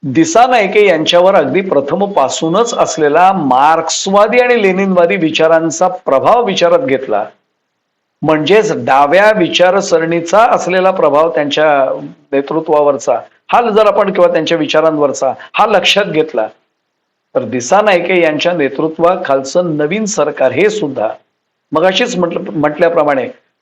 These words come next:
चीन धार्जिणं सरकारच असेल, भारत विरोधी सरकारच असेल,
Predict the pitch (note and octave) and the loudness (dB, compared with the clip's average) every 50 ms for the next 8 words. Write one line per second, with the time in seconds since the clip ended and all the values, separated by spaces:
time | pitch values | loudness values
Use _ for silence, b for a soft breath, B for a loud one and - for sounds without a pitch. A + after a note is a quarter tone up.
0 | _ - - - B3 C4+ C4+ C4+ B3 G#3+ G3+ F#3+ G3 F3+ G3+ G#3 G#3+ F#3+ G3 - | _ -2 0 0 2 2 4 4 4 4 4 2 2 0 0 0 0 0 0 0
1 | E3 E3+ E3+ F3 F3+ A3+ A#3 - - - E3 D3+ - E3 D3+ C#3 B2 A2+ A2 - | 0 2 2 2 4 4 2 0 0 -2 -4 -2 0 0 0 0 -2 -4 -6 -10
2 | _ _ _ _ _ _ _ _ _ _ _ _ _ - A2 A2 D3 F3+ A3+ A#3 | _ _ _ _ _ _ _ _ _ _ _ _ _ -8 -4 0 2 2 2 2
3 | F#3+ F3+ E3+ F#3+ A3 A#3 C4 C4 - A3+ G#3+ A#3 A#3 A3 A3 A3 G#3+ - F#3 - | 2 2 2 4 4 4 4 2 2 2 2 2 2 2 2 2 2 2 0 0
4 | F3 E3 C#3+ A#2+ G#2+ G#2 | 0 0 -2 -2 -4 -6